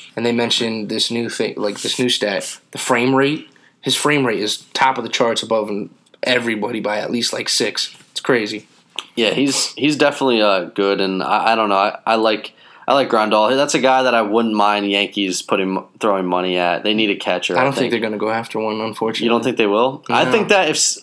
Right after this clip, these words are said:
Speaker 2: Sanchez really has a, a lot more, if he has more blunders before the season's over, I think there's a really good shot they move him to first.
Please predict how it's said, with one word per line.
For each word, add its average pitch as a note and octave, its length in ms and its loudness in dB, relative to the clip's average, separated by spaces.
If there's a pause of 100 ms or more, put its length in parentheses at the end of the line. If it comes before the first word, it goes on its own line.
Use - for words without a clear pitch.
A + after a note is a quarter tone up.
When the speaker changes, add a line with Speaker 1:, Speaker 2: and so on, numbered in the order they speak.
(120)
Speaker 2:
Sanchez C#3 600 2
really A#2+ 380 4
has A2+ 260 2
a, G#2+ 180 -2
a A2 80 2
lot G#2 300 2
more, G#2+ 240 2
if G#2+ 100 -2
he C#3+ 80 4
has E3 140 2
more A#2+ 260 2
blunders A2 520 2
before G#2+ 260 -2
the G2 80 0
season's G2+ 340 -2
over, A2 380 0 (240)
I A2 100 2
think B2 120 0
there's A#2+ 140 0
a A2 80 4
really A2 280 2
good G2+ 160 0
shot G2 280 0
they G2 100 0
move F#2+ 200 -2
him F2 120 -2
to F2+ 60 -6
first. - 120 -2